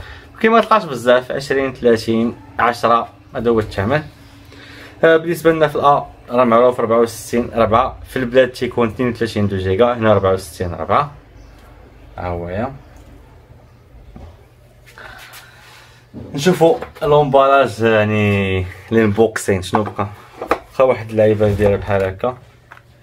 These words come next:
فيها واحد السلك مسمار باش تشيري بلاصه، آه،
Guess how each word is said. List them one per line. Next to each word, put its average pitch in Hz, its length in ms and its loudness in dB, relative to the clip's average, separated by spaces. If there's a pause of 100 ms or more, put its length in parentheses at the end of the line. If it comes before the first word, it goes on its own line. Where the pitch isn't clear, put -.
(140)
فيها 104 200 2
واحد 101 180 -2
السلك - 560 -6 (840)
مسمار 107 460 0
باش 101 200 -6
تشيري 104 460 -4
بلاصه، 95 480 -4
آه، 92 680 -4